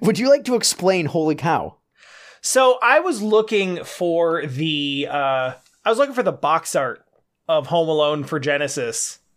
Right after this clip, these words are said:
Speaker 2: because I always put the box up, the box, the box art up as the, uh, thumbnail for the,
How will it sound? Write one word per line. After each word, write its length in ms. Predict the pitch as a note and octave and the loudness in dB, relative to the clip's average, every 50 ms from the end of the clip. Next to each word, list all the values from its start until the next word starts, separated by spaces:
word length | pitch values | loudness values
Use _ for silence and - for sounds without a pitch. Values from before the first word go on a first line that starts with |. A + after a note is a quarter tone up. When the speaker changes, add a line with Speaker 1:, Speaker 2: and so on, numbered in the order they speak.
| _ - | _ -8
Speaker 2:
because 220 | E3+ D#3+ E3 D3 | -6 -4 -2 0
I 100 | D3+ D3+ D#3+ | 2 2 4
always 160 | F3 F3 E3+ | 2 2 0
put 140 | - G3+ - | -2 -2 -2
the 80 | F#3+ | 0
box 300 | C#3 E3 D3+ D3 - - | 0 2 0 0 0 0
up, 260 | - C#3 C3+ - _ _ - | -2 -2 -2 -4 _ _ -8
the 200 | D#3+ C#3 D3 C#3+ | -4 -4 -4 0
box, 340 | C3 F3 F3+ E3+ - - | 2 2 2 2 0 -6
the 200 | - E3 B2+ F3 | -16 -10 -8 -8
box 440 | C#3+ - - G3+ G#3 A#3 - - - - - | -8 -2 0 2 2 2 0 -4 -16 -10 -2
art 440 | G3 F#3 D#3+ D#3 D3+ _ - - - _ _ _ _ _ _ _ _ _ _ _ _ _ - - _ - | 0 0 0 0 -4 _ -12 -14 -14 _ _ _ _ _ _ _ _ _ _ _ _ _ -20 -20 _ -2
up 280 | E3+ E3+ - - - - - | 0 0 0 -2 -6 -12 -4
as 340 | - F3 E3 D#3+ D#3 C3+ C3 | 0 2 2 2 0 -4 -4
the, 640 | C3 D3+ D3 D3 D3 C#3+ C#3+ C#3 C#3 C3+ C3 - - | -4 -2 -2 -2 -2 -2 -2 -2 -4 -4 -6 -8 -6
uh, 360 | - D3 C#3+ C3+ C3+ C3 C3 B2+ | -4 -4 -2 -2 -2 -2 -2 -2
thumbnail 500 | - F#3 E3 D#3+ D3+ D3+ C#3+ C3 C3 B2+ | 0 -2 -2 0 0 0 0 0 -2 -4
for 180 | - - D#3 | -4 -4 -4
the, 500 | C3+ C3+ C3+ C3+ C3 C3 C3 B2+ B2 - | -2 -2 -2 0 0 0 -2 -2 -4 -6